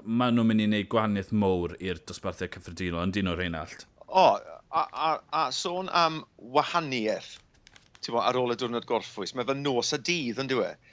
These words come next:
Speaker 1: Mhm.
Speaker 2: Yy, a, a hefyd bod y, yr, y, y, y cymalau heriol 'ma yn dod syth ar ôl diwrnod gorffwys,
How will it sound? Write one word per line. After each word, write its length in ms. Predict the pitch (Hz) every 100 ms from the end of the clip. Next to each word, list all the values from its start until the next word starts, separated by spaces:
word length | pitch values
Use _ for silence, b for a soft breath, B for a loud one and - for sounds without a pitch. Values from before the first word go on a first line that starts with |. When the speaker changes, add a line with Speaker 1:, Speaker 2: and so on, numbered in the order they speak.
| b b _
Speaker 1:
Mhm. 300 | 120 123 127 123
Speaker 2:
Yy, 440 | - 131 127 127 127 -
a, 160 | - 135 131
a 180 | - 135
hefyd 540 | 143 190 156 127 165 151
bod 180 | 143 143
y, 100 | 139 - B B B B _ _ _ _ _
yr, 180 | 143 139
y, 220 | 135 147
y, 220 | - 143 147
y 120 | 143
cymalau 540 | - 170 156 160 170
heriol 500 | 143 156 135 147 147
'ma 140 | 135 123
yn 120 | 127
dod 220 | 127 131 123
syth 480 | - 165 185 -
ar 100 | 135
ôl 140 | 135 135
diwrnod 280 | 135 135 113
gorffwys, 580 | 123 101 123 107 -